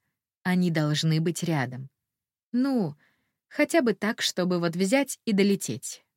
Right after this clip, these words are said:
Минут за пять. Каэтана. Эс Хавьер посмотрел на меня, но и тут понимания не дождался.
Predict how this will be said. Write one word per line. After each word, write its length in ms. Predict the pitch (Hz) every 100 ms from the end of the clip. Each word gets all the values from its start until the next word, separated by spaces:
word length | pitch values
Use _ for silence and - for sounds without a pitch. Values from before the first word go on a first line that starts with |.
| -
Минут 360 | 214 196 170
за 160 | 165 -
пять. 420 | - 151 - - _ _ _ _ _ _ _ _ _ _ _ _ _ _ _ _ _ _
Каэтана. 800 | - 165 147 175 190 170 131 143 _ _ _ _ _ _ _ _ _ _ _ _ _ _ -
Эс 220 | 190 180
Хавьер 420 | - 165 175 202
посмотрел 640 | 202 180 190 175 165 202 202
на 120 | 175
меня, 300 | 156 151 139
но 180 | 160 175
и 120 | 170
тут 260 | 226 226
понимания 640 | - 156 156 165 175 160 151
не 120 | 165
дождался. 760 | 170 165 151 123 131 - 143